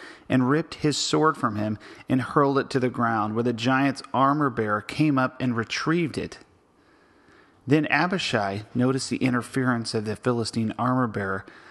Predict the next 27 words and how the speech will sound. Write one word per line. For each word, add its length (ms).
for 120
he 100
retrieved 640
the 80
giant's 500
spear 640
and 120
handed 280
it 160
back 320
to 160
him. 200
The 80
giant 360
pinned 340
David 360
to 100
the 100
ground 360
by 120
standing 500
on 80
the 60
hem 360
of 200
David's 380
garments, 580